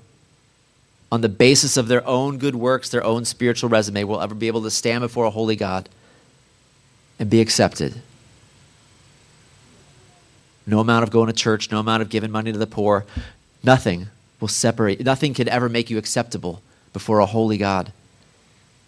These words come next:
The only way was for Jesus to come and to live the perfect life that we could not live and to die on the cross in our place, taking the punishment that we deserved.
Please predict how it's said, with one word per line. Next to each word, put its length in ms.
The 180
only 280
way 220
was 140
for 120
Jesus 600
to 100
come 440
and 120
to 100
live 200
the 80
perfect 400
life 200
that 100
we 100
could 240
not 200
live 320
and 140
to 80
die 380
on 100
the 60
cross 420
in 60
our 100
place, 340
taking 340
the 80
punishment 480
that 80
we 140
deserved. 480